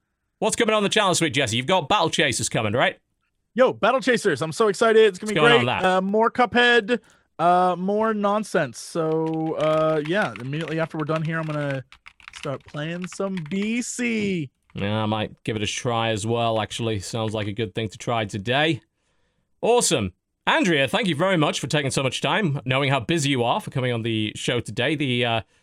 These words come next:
Speaker 1: what's, what's your current tagline? "The busiest lady in gaming,"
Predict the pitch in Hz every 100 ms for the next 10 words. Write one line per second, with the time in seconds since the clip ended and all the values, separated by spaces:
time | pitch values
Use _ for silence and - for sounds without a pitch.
0 | _ _ 180 160 160 190 208 190 - 196
1 | 151 190 180 190 175 139 160 175 160 151
2 | 165 160 165 139 143 165 170 175